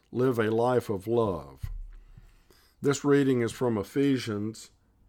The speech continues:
chapter one, verses eighteen through twenty-one. "I pray that the eyes of your heart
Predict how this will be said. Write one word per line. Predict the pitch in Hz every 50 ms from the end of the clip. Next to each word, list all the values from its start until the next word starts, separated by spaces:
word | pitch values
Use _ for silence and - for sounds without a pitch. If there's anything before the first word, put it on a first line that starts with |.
| _
chapter | _ - 120 117 117 - 117
one, | 110 110 117 120 123 117 110
verses | 107 117 110 - - 104 92 -
eighteen | 113 - 143 123 - - 131 123 117 110
through | - - - 107 101
twenty-one. | - - - 113 104 98 95 92 98 107 98 82 71 64 - _ _ _ _ _ _ _ _ _ _ _ _ _ _ _ _ _ _ _ _ _ _ _ _ _ _ - - - - - - - - - -
"I | 131 143
pray | - - 180 190 175 165 143
that | 117 117 123 - -
the | 127 117 117
eyes | 127 135 135 135 135 120 107 117
of | 110 104
your | 117 117 104 92
heart | - - - 131 117 92 78 80 -